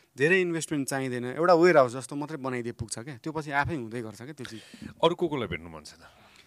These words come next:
Speaker 1: ऐ-, अहिले हामीले भेटि नै रहेछौँ, सबै यस्तै,
Speaker 2: उम्।
Speaker 1: यस्तै मान्छेहरू मात्रै भेटौँ। हामीले, हाम्रो चाहिँ के छ धारणा भन्दाखेरि,
Speaker 2: उम्।
Speaker 1: जोसुकै काठमाडौँको मेयर होस्, काठमाडौँको मेयरले चाहिँ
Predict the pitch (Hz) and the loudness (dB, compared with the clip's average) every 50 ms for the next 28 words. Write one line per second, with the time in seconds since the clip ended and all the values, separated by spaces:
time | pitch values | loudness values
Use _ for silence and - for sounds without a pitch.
0 | _ _ _ _ _ _ _ _ _ _ - - - - 165 - - - 196 220 | _ _ _ _ _ _ _ _ _ _ -20 -18 -12 -8 -8 -2 2 2 4 4
1 | 240 226 147 120 127 139 156 185 165 139 127 - - 107 - - - - 135 127 | 6 4 4 2 2 0 -2 -2 -2 -2 -4 -6 -10 -12 -14 -14 -16 -18 -18 -8
2 | 120 127 127 120 - 170 190 214 214 180 156 147 - - 170 175 - - 151 - | -2 0 0 0 2 0 0 2 4 4 4 4 2 0 -2 -4 -4 -6 -6 -4
3 | 170 175 170 151 131 120 123 - 147 135 117 170 170 151 143 - 170 165 151 139 | -2 2 2 2 2 2 -2 -4 -8 -6 -4 -4 -4 -4 -4 -6 -6 -4 -4 -4
4 | 139 127 120 123 120 123 120 113 120 131 113 120 123 123 120 120 127 147 160 175 | -6 -6 -8 -8 -8 -8 -10 -10 -12 -10 -10 -6 -4 -4 -2 0 0 0 0 -2
5 | 156 131 131 123 120 139 160 156 175 160 - - 185 165 - 156 156 143 117 117 | -4 -2 -2 -2 -2 -4 -6 -6 -8 -12 -10 -8 -6 -4 -4 -4 -6 -6 -6 -6
6 | 110 113 113 120 127 135 127 113 110 110 107 98 104 123 156 170 123 107 _ 113 | -6 -6 -6 -6 -8 -8 -8 -8 -10 -10 -12 -12 -12 -10 -10 -10 -10 -12 _ -14
7 | 101 95 87 82 85 _ _ _ _ _ _ - 127 127 165 165 - 180 180 202 | -14 -14 -14 -16 -20 _ _ _ _ _ _ -12 -6 -4 -4 -2 -2 -2 -2 -2
8 | 185 - 147 131 - 131 127 127 123 123 120 117 117 113 107 101 117 143 131 - | 0 0 -2 -2 -4 -6 -6 -6 -8 -8 -6 -6 -6 -6 -8 -8 -10 -10 -12 -14
9 | - _ _ _ _ - 151 151 147 175 190 196 190 180 190 170 139 131 135 143 | -20 _ _ _ _ -14 -12 -10 -8 -8 -8 -8 -8 -6 -6 -6 -4 -2 0 2
10 | 160 170 170 143 127 117 117 101 120 147 185 156 107 | 2 2 0 0 -4 -6 -6 -6 -6 -8 -8 -8 -10